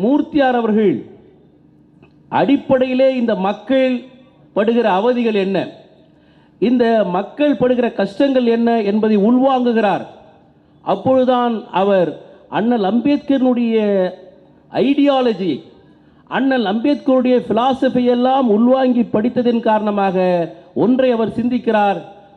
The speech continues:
தொடர்ந்து பூர்வக்குடி மக்களான நம் மக்கள், இந்த மண்ணின் மைந்தர்களான நம் மக்கள் பல ஆதிக்க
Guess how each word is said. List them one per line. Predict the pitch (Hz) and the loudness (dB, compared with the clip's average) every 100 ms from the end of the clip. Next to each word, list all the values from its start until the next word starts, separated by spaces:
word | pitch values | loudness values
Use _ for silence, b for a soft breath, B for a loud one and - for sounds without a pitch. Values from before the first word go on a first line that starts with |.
| - 180 | -10 -4
தொடர்ந்து | 202 269 277 269 254 220 185 - - | 0 2 2 2 0 0 -2 -8 -6
பூர்வக்குடி | 185 269 294 285 277 247 240 202 | 0 2 2 0 -2 -4 -4 -4
மக்களான | 196 226 226 214 214 185 | -6 -4 -2 0 0 -2
நம் | 190 | -2
மக்கள், | 196 196 208 160 - - - B B B B | -2 0 0 0 -2 -12 -20 B B B B
இந்த | 240 233 196 | 0 2 2
மண்ணின் | 254 285 311 269 | 2 4 4 2
மைந்தர்களான | 220 254 254 240 240 220 | 0 -2 0 0 0 -2
நம் | 202 208 | -2 -4
மக்கள் | 208 240 233 143 - - b b b b 196 | -4 -2 -2 -2 -8 -16 b b b b 0
பல | 233 254 254 233 - 135 170 | 2 2 2 0 -2 -2 0
ஆதிக்க | 254 277 269 - | 0 0 -2 -2